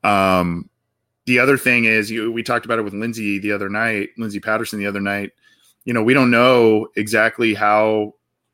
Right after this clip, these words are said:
the players responded to the two days off. I would think they probably were like, "Wow, okay." Za-, if Zac, if Zac told those players, said, "Hey, you get the next two days off because we like what you've shown us.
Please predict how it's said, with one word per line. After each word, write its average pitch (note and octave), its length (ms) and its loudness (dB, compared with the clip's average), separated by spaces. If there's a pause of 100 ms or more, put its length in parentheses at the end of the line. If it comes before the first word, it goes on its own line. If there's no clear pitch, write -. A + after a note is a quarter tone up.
(180)
the G#2+ 760 -4 (520)
players A#2 480 2
responded G#2+ 640 -2
to G#2 320 -4
the F#2+ 500 -2
two A#2 160 -6
days G2+ 260 0
off. G#2 200 -2
I G#2 100 0
would A2+ 120 -2
think G#2+ 140 -8
they G#2 120 -4
probably G#2 340 -2
were G2 140 -4
like, F2 280 -4 (580)
"Wow, D3+ 420 -6
okay." D3+ 260 -2 (540)
Za-, D3+ 240 2
if D3 160 2
Zac, G3 320 4 (160)
if D3+ 140 -4
Zac F#3+ 280 0
told G3 380 0
those D#3+ 340 -2 (100)
players, A2 640 -4 (320)
said, C3+ 200 -4
"Hey, C3+ 260 -2 (200)
you D#3+ 120 -6
get F3 160 0
the G3 80 -2
next F3 260 -4
two F3 120 -4
days D3+ 240 -2
off B2+ 260 -2
because A2+ 320 -6
we B2+ 220 -4
like D3 240 -2
what A#2+ 180 -4
you've A#2 200 -6
shown B2 280 -6
us. A2+ 240 -8